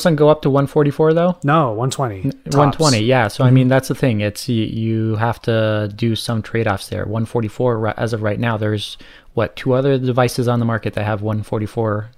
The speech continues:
Speaker 2: And they're gaming devices.
Speaker 1: gaming devices, and they are L C D screens.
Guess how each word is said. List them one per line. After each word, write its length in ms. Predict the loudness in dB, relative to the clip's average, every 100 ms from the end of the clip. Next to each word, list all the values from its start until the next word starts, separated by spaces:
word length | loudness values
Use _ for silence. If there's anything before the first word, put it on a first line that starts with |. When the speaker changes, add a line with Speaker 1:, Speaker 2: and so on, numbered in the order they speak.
| -10
Speaker 2:
And 100 | -8
they're 100 | -6
gaming 340 | -4 -4 -4
devices. 600 | -4 -6 -8 -8 -8 -6 -6 0
Speaker 1:
gaming 300 | 2 4 4
devices, 400 | 2 0 -2 -4
and 280 | -4 -2
they 140 | -2 0
are 280 | 0 -2 -2
L 160 | -2 -2
C 160 | -2
D 160 | -2 -2
screens. 540 | -2 -2 -2 -4 -12